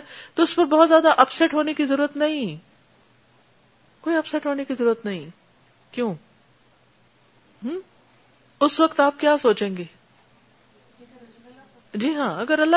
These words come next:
کے رسول پہ بات ہو گئی ہے تو مجھ پہ ہوگی تو کیا ہوا؟ آپ صلی اللہ علیہ وسلم پر جب بات ہوتی تھی تو آپ کیا سوچتے تھے؟ موسیٰ علیہ السلام کے بارے میں۔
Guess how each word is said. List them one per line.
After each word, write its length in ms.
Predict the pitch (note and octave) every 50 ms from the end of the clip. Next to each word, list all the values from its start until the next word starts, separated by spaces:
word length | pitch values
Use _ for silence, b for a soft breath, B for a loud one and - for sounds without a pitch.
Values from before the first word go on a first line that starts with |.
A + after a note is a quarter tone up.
| F4
کے 60 | F4
رسول 320 | E4 D#4+ D4 - E4 E4+ D4+
پہ 100 | D#4 C#4+
بات 260 | A#3+ B3 B3+ B3+ C4
ہو 160 | C#4 C4 A3+
گئی 100 | C#4 C#4+
ہے 60 | D#4
تو 120 | D4 - C#4+
مجھ 220 | B3+ B3 - -
پہ 80 | - C4
ہوگی 200 | B3 A#3 A#3+ A#3+
تو 100 | - A#3
کیا 200 | - - A3 G3+
ہوا؟ 160 | F3 F3 F3 B B B B B B B B B B
آپ 280 | - A#3 C#4 E4+ - -
صلی 60 | F#4
اللہ 100 | F4+ F4
علیہ 160 | F4 E4+ F4
وسلم 300 | E4 - F4 F4 F4+ E4
پر 120 | - F4+
جب 180 | D4+ D#4+ D#4+ C#4+
بات 280 | C4+ B3+ C4 C#4+ C#4+ D#4+
ہوتی 240 | D#4+ D#4 - E4
تھی 160 | E4 E4 E4 E4
تو 120 | E4+ D#4
آپ 240 | C4 C4+ C#4 C#4 -
کیا 180 | - E4 E4+ E4
سوچتے 380 | - D#4 D4 C#4 - - D4 D4
تھے؟ 220 | - - A3+ G3 G#3+ - _ _ _ _ _ _ _ _ _ _ _ _ _ _ _ _ _ B B B B B B B B
موسیٰ 280 | A#3+ C4+ F4 - - F#4+
علیہ 100 | F4+ F4
السلام 460 | F4+ E4 - E4+ E4 E4 D#4+ D#4 D#4
کے 120 | - D#4+ C#4+
بارے 300 | C4+ A3+ G#3+ G#3+ G#3 G3+
میں۔ 280 | F#3 F3 E3 D#3 D3+